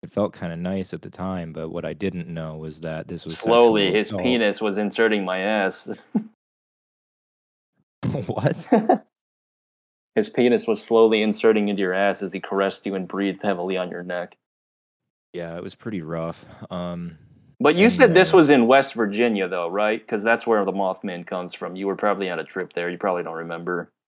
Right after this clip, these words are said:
Speaker 1: Uh, no, it was definitely northern Minnesota, right by a lake. To be
Speaker 2: No, it
Speaker 1: honest, it
Speaker 2: wasn't. It
Speaker 1: could have
Speaker 2: was
Speaker 1: just
Speaker 2: totally
Speaker 1: been
Speaker 2: West
Speaker 1: some
Speaker 2: Virginia.
Speaker 1: random, it could have just been some random redneck.
Speaker 2: It was definitely just a bear that, that raped you.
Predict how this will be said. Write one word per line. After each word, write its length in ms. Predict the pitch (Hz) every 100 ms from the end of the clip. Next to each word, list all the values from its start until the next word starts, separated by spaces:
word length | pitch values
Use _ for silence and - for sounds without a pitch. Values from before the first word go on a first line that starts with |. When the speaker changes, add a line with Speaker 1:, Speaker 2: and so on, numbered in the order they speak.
| _ _ _ _ _ _ _ -
Speaker 1:
Uh, 280 | 95 90 90
no, 300 | 98 98 95
it 40 |
was 160 | 117 101
definitely 540 | 90 87 87 78 85
northern 420 | 82 85 82 85
Minnesota, 540 | 82 80 - 80 76 -
right 240 | 82 85
by 120 | 85
a 100 | 80
lake. 360 | 78 80 78 76
To 80 | -
be 40 |
Speaker 2:
No, 140 | 101 123
it 60 | 120
Speaker 1:
honest, 80 |
it 20 | 123
Speaker 2:
wasn't. 200 | 120 110
It 20 |
Speaker 1:
could 60 | 107
have 80 |
Speaker 2:
was 120 | 104 85
Speaker 1:
just 100 | 127
Speaker 2:
totally 240 | 127 120
Speaker 1:
been 60 | 104
Speaker 2:
West 160 | 101 87
Speaker 1:
some 80 |
Speaker 2:
Virginia. 380 | 82 82 82 82
Speaker 1:
random, 240 | 76 - -
it 160 | 104 92
could 140 | 117
have 120 | 101
just 180 | 82 85
been 180 | - 82
some 240 | 80 82
random 400 | 78 80 80 78
redneck. 520 | 78 80 76 78 76 - _
Speaker 2:
It 80 | 120
was 120 | 123
definitely 460 | 123 151 - 135 123
just 240 | 104 107
a 60 | 101
bear 380 | 85 85 92 95
that, 200 | 90 82 _ _ 85
that 200 | 90 82
raped 280 | 85 82
you. 220 | 90 87